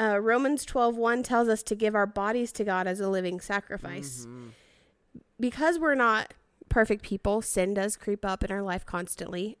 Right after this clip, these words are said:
Speaker 1: and that's okay. But we ask God continually, "Lord, I, I give over my will. I, I surrender myself, my body to you, you know, my, I s-, surrender all."
Speaker 2: And can I just add in this too?
Speaker 1: Yeah.
Speaker 2: Number four about devote your life to Christ is
Speaker 1: Yeah.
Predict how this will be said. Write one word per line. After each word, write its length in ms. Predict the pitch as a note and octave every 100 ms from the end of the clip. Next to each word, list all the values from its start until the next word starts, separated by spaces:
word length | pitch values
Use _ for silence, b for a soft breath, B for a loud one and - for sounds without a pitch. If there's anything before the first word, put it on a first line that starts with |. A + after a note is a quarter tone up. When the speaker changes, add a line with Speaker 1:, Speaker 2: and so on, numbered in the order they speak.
| _
Speaker 1:
and 100 | G#3 G#3+
that's 200 | B3 E4
okay. 360 | - E3+ G3+ - _ -
But 120 | G3+
we 140 | G#3+ G#3+
ask 240 | A3 G#3+
God 240 | G3 G3
continually, 680 | G3+ G3+ - G3+ F#3 F3 D#3+ b b b b -
"Lord, 180 | G3+ F#3+
I, 240 | G3 G3+ -
I 140 | F#3+
give 240 | F#3 G3 G3
over 280 | F#3+ F#3+ F3+
my 200 | E3 D#3
will. 260 | D#3+ C3+
I, 260 | - F#3+ F#3+ - -
I 180 | F#3 F3
surrender 640 | - F3+ G3 F#3 G3 F#3 F3+ -
myself, 680 | F3+ E3+ - F3 E3+ -
my 140 | G#3+ F3+
body 400 | F#3 F3 F3 F3
to 180 | -
you, 200 | C3 D3+ -
you 100 | G3+
know, 200 | C#3 F#3+ _ _ _ _ -
my, 140 | F#3 F3
I 80 | G3
s-, 220 | - - - A#3 A3
surrender 480 | - G#3+ G#3 G#3+ F#3
all." 400 | F#3+ F#3 E3 - _ B B -
Speaker 2:
And 320 | A3 G#3 -
can 100 | A3+
I 80 | B3+
just 160 | B3+ A#3+
add 160 | G3+
in 100 | G#3+
this 140 | G3 -
too? 280 | B3 B3+ -
Speaker 1:
Yeah. 140 | A3+
Speaker 2:
Number 160 | D4+ G3+
four 180 | F3+ E3
about 300 | E3 D3+ -
devote 240 | D#3+ E3
your 80 | D#3+
life 180 | D#3+ D#3+
to 60 |
Christ 280 | F#3+ F3 - -
is 100 | A#3
Speaker 1:
Yeah. 160 | D#4+